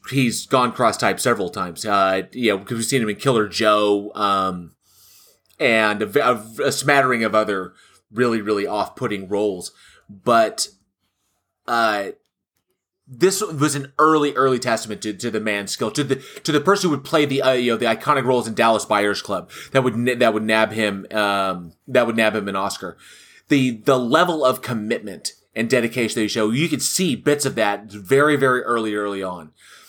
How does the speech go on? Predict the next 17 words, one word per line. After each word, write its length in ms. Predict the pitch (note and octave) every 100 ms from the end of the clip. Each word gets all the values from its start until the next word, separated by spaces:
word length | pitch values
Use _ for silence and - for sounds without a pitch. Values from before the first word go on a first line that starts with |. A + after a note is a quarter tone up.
| _
You 100 | A#2
know, 60 | A2
this 220 | B2 D3+
was 180 | D#3 C3+
no, 480 | C#3+ C3+ B2+ A2+ G#2+
"All 180 | G2 G2
right, 220 | G2 G2
all 100 | G2+
right, 220 | G2 G2
all 60 | G2+
right." 340 | G2+ G#2+ A2
Th-, 200 | A#2+ A#2+
th-, 160 | A#2 A2
this 180 | D3 C3+
was 140 | C#3
not 360 | B2 C3 A#2+ F#2
that. 380 | G#2+ D#2 -